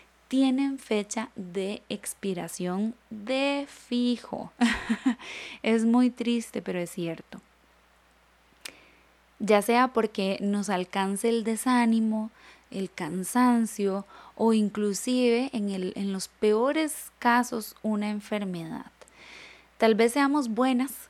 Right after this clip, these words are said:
callando a nuestra mente o a nuestro cuerpo que piden a gritos atención, amor y en la mayoría de los casos descanso, pero el hecho de que logremos callar por un tiempo esas necesidades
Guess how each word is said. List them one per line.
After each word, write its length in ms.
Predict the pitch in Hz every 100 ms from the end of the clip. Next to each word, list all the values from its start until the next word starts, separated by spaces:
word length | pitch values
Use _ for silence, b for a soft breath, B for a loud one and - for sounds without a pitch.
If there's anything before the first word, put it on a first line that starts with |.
| _
callando 680 | 190 175 190 190 202 233 - _ -
a 100 | 196
nuestra 500 | 190 180 - 185 180
mente 440 | 190 233 226 240
o 100 | 233
a 60 | 185
nuestro 440 | 180 180 - 175
cuerpo 440 | - 240 220 -
que 140 | - 226
piden 320 | 190 185 233
a 60 | 202
gritos 380 | 196 190 202
atención, 840 | 233 233 247 262 - 240 208 208 - -
amor 540 | 196 254 240 214 233 B B B B
y 100 | 254
en 120 | 247
la 100 | 220
mayoría 480 | 196 180 180 190 208
de 80 | 262
los 180 | 226 -
casos 540 | - 185 - 233 214
descanso, 1040 | 214 190 - - - 262 311 320 269 185 B B B _
pero 220 | 254 262
el 80 | 262
hecho 260 | 294 - 349
de 160 | 339
que 380 | 339 - 320 311
logremos 680 | 262 233 214 220 247 330 -
callar 640 | - 262 208 240 233 233 240
por 240 | - 202
un 180 | 254 269
tiempo 440 | 254 254 247 208
esas 220 | 185 226
necesidades 920 | 233 247 240 220 220 202 190 190 208